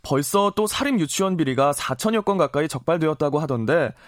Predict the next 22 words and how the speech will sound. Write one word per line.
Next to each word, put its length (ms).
자유한국당 720
의원님들은 840
어찌 340
유치원법에 640
반대만 500
하고 260
협조는 400
안 140
해주시는 400
건지요? 420
자유한국당 640
여러분, 460
반대만 420
하지 180
말고 540
건설적인 640
방향으로 480
좀 160
나아가자고요. 720
콩 200
아이디 300
삼팔육이님. 600